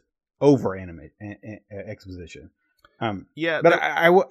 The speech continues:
Speaker 2: there were a couple
Speaker 1: the, the
Speaker 2: things
Speaker 1: dis-
Speaker 2: that were, that were kind of amusing to me. Um, in, I, I was sort of messaging you while I was watching, and you were like, you were like,
Speaker 1: Yeah.
Speaker 2: "Yeah, I don't, I don't know if you'll like this because it's so much action." And,
Speaker 1: Yeah.
Speaker 2: and so
Speaker 1: Well,
Speaker 2: little
Speaker 1: I watched
Speaker 2: drama.
Speaker 1: the second one first.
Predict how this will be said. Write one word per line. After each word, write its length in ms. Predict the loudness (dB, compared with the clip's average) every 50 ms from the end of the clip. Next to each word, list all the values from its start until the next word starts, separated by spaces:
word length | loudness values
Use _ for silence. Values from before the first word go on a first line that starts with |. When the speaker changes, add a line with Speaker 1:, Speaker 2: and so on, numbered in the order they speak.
| -6 -12 -12 _ _ _ _
Speaker 2:
there 80 | -4 -4
were 80 | -2
a 60 | -4 -4
couple 260 | -4 -2 0 2 2
Speaker 1:
the, 60 | 2
the 80 | 2 2
Speaker 2:
things 100 | 2 2
Speaker 1:
dis- 120 | 2 0
Speaker 2:
that 120 | 0 0
were, 260 | -2 -2 -2 -2 -4 -8 _ _ _ -8
that 100 | -8 -6
were 140 | -6 -6 -8
kind 240 | -8 -10 -8 -8 -8
of 100 | -8 -8
amusing 580 | -10 -10 -10 -10 -10 -10 -10 -10 -10 -10 -10 -12
to 120 | -12 -12
me. 300 | -12 -12 -12 -12 -14 -16 _ -12
Um, 400 | -12 -10 -10 -12 -12 -16 -18 -20 _ _ _ _ _ _ _ _ _ _ _ _ _ _ _ _
in, 220 | -8 -6 -6 -6 -6 -6
I, 140 | -6 -6 -6 -6 _
I 140 | -4 -4 -4 -6 -8
was 160 | -10 -10 -8
sort 160 | -4 -4 -4 -2
of 60 | -4
messaging 500 | -6 -8 -10 -10 -10 -12 -10 -10 -10 -10
you 120 | -10 -10
while 180 | -8 -8 -8 -8
I 60 | -8
was 160 | -10 -12 -14
watching, 400 | -12 -12 -12 -12 -14 -14 -14 -14
and 100 | -14 -12
you 80 | -12 -12
were 120 | -10 -10
like, 260 | -10 -10 -10 -12 -14 _ _
you 100 | -12 -10
were 100 | -8 -8
like, 180 | -8 -8 -4 0
Speaker 1:
Yeah. 100 | 0 2 2
Speaker 2:
"Yeah, 80 | 2 2
I 80 | 0 0
don't, 180 | -2 -6 -6 -8 _
I 60 | -4
don't 140 | -2 -2 -2
know 60 | -2
if 120 | -4 -6 -4
you'll 180 | -4 -4 -2
like 220 | -2 -2 -4 -4 -4
this 140 | -8 -8 -8
because 260 | -10 -12 -12 -12 -10
it's 180 | -10 -10 -12
so 240 | -12 -8 -8 -8 -6
much 200 | -6 -8 -10 -10 -8
action." 540 | -8 -6 -6 -8 -8 -12 -14 -14 -14 -18 -20 _ _ _ _ _ _ _ _ _ _ _ _ _ _ _ _ _ _
And, 120 | -6 -2 0
Speaker 1:
Yeah. 180 | 0 0 0 -4 -6
Speaker 2:
and 160 | -10 -10 -8
so 140 | -6 0 6
Speaker 1:
Well, 220 | 8 10 10 10 8
Speaker 2:
little 120 | 6 4
Speaker 1:
I 40 | 6
watched 220 | 8 8 6 6 2
Speaker 2:
drama. 40 | -2
Speaker 1:
the 60 | -4 2
second 320 | 4 4 4 4 4 0 -2
one 160 | -2 -6 -6
first. 520 | -4 -4 -4 -4 -4 -8 -14 -18 -20 -20